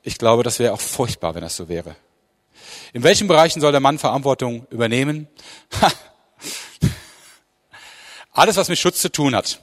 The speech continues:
ja? Also es kommt schon mal vor, dass es Ärger gibt mit Behörden oder so. Und dann ist es völlig klar, wenn meine Frau nicht sich darum reißt, das zu übernehmen, übernehme ich das. Das heißt aber nicht, dass ich das grundsätzlich machen muss. Meine Frau geht auch schon mal gerne zu einer Elternsprechstunde, wo ich keine Zeit für habe.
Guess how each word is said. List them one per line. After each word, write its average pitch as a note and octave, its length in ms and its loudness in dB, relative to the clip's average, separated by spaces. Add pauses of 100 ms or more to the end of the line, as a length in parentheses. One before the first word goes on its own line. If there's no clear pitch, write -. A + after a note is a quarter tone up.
(140)
ja? C#3 220 4 (840)
Also D3+ 180 6
es D#3 140 4
kommt G3+ 160 2
schon - 80 -4
mal E3+ 100 4
vor, E3+ 260 4
dass D#3 140 0
es C#3 120 -8
Ärger E3 280 4
gibt - 360 -2 (100)
mit B2 160 -14
Behörden C#3 360 -2
oder C3 140 0
so. B2 300 -2 (360)
Und B2 180 -4
dann B2 120 -2
ist - 100 -10
es - 140 -8
völlig - 380 -2
klar, E3+ 380 4 (200)
wenn B2 80 -8
meine C#3 160 0
Frau C3 240 0
nicht D#3 200 -2
sich C3 160 -8
darum A#2+ 280 -4
reißt, - 480 0 (180)
das - 200 -8
zu C3 60 -8
übernehmen, A2+ 300 -2
übernehme C3+ 300 -4
ich A2 160 -10
das. - 320 -12 (1080)
Das - 140 -6
heißt E3+ 160 4
aber F3 120 2
nicht, F3 160 -4
dass E3+ 60 2
ich - 80 -4
das E3 100 -6
grundsätzlich D#3+ 420 -2
machen D3 320 0
muss. - 400 2 (520)
Meine A#2 140 -6
Frau C3 220 0
geht D#3 140 2
auch C3 60 2
schon - 100 -8
mal C3 80 -2
gerne C3 260 2
zu - 100 -10
einer A#2+ 120 -2
Elternsprechstunde, B2 640 -4
wo A#2 80 0
ich B2+ 100 0
keine B2+ 200 -2
Zeit - 320 0
für A2+ 120 -2
habe. G#2 300 -2